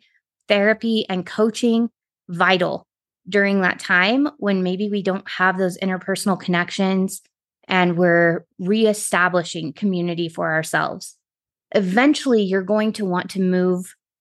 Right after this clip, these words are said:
into a place where you have people you can rely on that you're not paying and that,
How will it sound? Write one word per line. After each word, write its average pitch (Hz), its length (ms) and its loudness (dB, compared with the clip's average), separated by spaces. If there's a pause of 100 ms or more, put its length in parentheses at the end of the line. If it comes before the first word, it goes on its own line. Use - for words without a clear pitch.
(140)
into 254 480 2
a 196 80 2
place 196 460 -2
where 202 140 -2
you 190 180 -4
have 202 480 2
people 226 280 -4
you 202 160 0
can 208 160 -4
rely 175 400 0
on 214 160 4
that 196 120 0
you're 196 120 -4
not 180 320 -2
paying 220 360 2
and 196 120 0
that, 185 160 -2